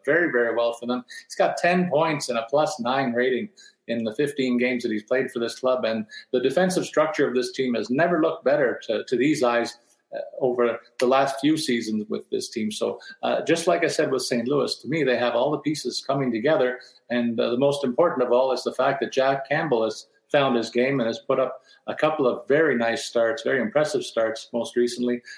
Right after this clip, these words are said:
So he looks like he's, he's getting ready for the postseason. We won't see him tonight in the nets against Tampa. Uh, Erik Källgren will get the assignment. He's been serviceable in terms of the backup role, uh, when it looked like you wondered who was gonna help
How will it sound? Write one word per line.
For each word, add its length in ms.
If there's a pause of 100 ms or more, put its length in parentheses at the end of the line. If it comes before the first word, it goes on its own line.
So 180
he 160
looks 240
like 220
he's, 340
he's 240
getting 340
ready 220
for 100
the 60
postseason. 500 (300)
We 100
won't 240
see 180
him 200
tonight 320
in 120
the 60
nets 480 (280)
against 400
Tampa. 500
Uh, 400
Erik 220
Källgren 440
will 120
get 260
the 260
assignment. 560 (240)
He's 200
been 280
serviceable 680
in 120
terms 260
of 40
the 80
backup 460
role, 260 (300)
uh, 100
when 260
it 120
looked 260
like 240
you 140
wondered 300
who 80
was 180
gonna 200
help 360